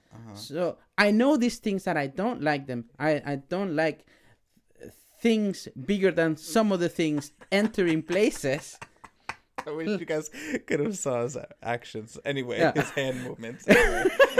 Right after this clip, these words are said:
Speaker 1: Anyway, keep going. Yes, yes.
Speaker 2: But he goes like, "You see a lot of movies, you read books, and you see media and ads around you, and you most not really what you like. And then you're not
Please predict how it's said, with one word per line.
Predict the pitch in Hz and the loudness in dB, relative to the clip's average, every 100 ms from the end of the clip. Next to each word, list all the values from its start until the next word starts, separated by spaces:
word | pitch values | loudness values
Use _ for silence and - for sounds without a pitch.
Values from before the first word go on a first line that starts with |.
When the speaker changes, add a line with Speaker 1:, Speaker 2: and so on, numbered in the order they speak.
| 554 | 6
Speaker 1:
Anyway, | 190 - - - - | 8 8 10 8 4
keep | 233 202 | 0 2
going. | 190 190 | 2 2
Yes, | 160 160 - | 0 -4 2
yes. | 214 | 4
Speaker 2:
But | - - _ - - - | 4 0 _ -20 -10 2
he | 214 214 | 4 4
goes | 214 220 | 2 4
like, | 180 - _ _ _ - 160 170 | 2 -2 _ _ _ -18 -10 -6
"You | 208 | -6
see | - 247 | -2 2
a | |
lot | 233 190 | 2 2
of | 151 | 0
movies, | 180 190 131 151 - _ 147 | 0 0 -2 -4 -8 _ 2
you | 180 | 4
read | 147 233 175 | 4 0 0
books, | 123 202 147 - - - _ | 0 0 0 -6 -18 -20 _
and | 165 170 | -2 0
you | 175 | -2
see | - 196 165 - - | -2 -4 -4 -8 -8
media | 151 185 233 202 185 165 | 0 2 2 0 0 0
and | 151 | -2
ads | 165 185 175 151 156 | -2 -2 -2 -4 0
around | 160 202 165 120 | 0 0 -2 -2
you, | 120 - _ - | -6 -8 _ -4
and | 170 | -4
you | 175 | 0
most | 165 160 196 233 - 180 | 0 2 2 0 -2 -6
not | 165 160 | -4 -2
really | 196 | -2
what | 135 135 - | -2 -4 -4
you | 120 | -4
like. | 202 - _ _ _ _ _ _ _ | -4 -4 _ _ _ _ _ _ _
And | 160 190 | 0 2
then | 156 - | 2 -4
you're | 165 214 190 | 0 4 4
not | 175 | 2